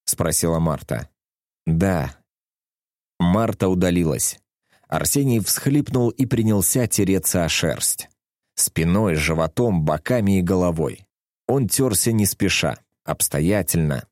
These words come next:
добиваясь, чтобы каждый сантиметр пропитался флоэмой. Тошнота от желудка поднялась к горлу,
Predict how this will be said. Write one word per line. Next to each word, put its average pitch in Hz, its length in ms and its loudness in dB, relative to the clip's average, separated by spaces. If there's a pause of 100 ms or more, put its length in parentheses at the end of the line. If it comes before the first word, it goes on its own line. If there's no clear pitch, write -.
добиваясь, 92 800 0
чтобы 107 340 0
каждый 107 440 0
сантиметр 104 640 0
пропитался 92 720 -2
флоэмой. 76 680 -2 (840)
Тошнота 90 460 0
от 90 100 -2
желудка 101 420 0
поднялась 92 500 0
к 87 60 -4
горлу, 87 560 -2